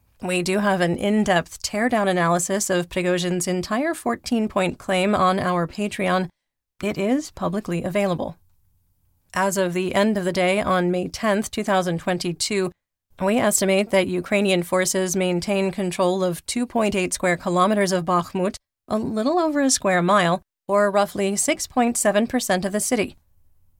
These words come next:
In the last episode, we reported that we had additional information about the situation along the Seversky Donets Donbas Canal in the Klishchiivka operational direction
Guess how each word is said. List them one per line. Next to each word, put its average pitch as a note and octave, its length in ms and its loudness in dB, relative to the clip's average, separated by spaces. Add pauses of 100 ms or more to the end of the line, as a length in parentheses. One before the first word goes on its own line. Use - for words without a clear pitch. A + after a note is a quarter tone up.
(600)
In G#3 80 -2
the G3+ 80 0
last G3+ 320 2
episode, F3 420 -2
we F#3 160 -2
reported F#3 460 2
that F3+ 140 0
we F#3 160 -4
had F#3 260 -4
additional G3 500 0
information F#3 720 0
about F#3 260 -2
the F3+ 80 0
situation F3 640 0
along F3 320 4
the E3+ 80 0
Seversky G3 540 -2
Donets F#3 360 0
Donbas F3+ 520 0
Canal F#3+ 440 2
in F3+ 160 -2
the E3+ 80 0
Klishchiivka F#3 580 -4
operational F3+ 640 0
direction F3+ 520 -2